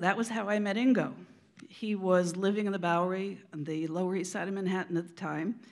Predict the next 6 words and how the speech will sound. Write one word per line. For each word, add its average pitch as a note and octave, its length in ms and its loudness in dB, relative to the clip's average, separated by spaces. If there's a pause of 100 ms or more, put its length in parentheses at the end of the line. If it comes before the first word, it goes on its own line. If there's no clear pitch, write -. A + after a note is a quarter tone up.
(560)
And F#3 360 4
for G3 180 -8
reasons A3+ 840 -2
unbeknownst G#3 720 0
to F#3 60 -4
me, E3 440 0